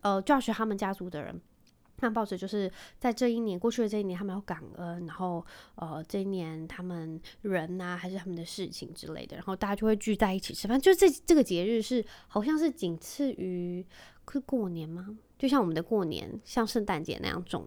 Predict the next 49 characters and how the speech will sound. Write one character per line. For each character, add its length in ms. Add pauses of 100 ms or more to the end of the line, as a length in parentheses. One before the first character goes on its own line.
要。 260 (400)
然 100
后 80
其 160
实 100
很 240
可 240
惜 180
的 80
是， 180
Josh 220
他， 220
他 200
的 160
家 280
人 220 (400)
真 200
的 40
是 160
各 220
分 360 (440)
在 240
世 180
界 360
东 320
西， 400 (180)
很 340
多 280
人 180
都 240
在 180
不 140
同 220
的 80
国 260
家， 240
所 180
以 60
他 100
们 140
就 100
很 180
难 160
大 120
家 160
聚 160
在 180
一 60
起。 240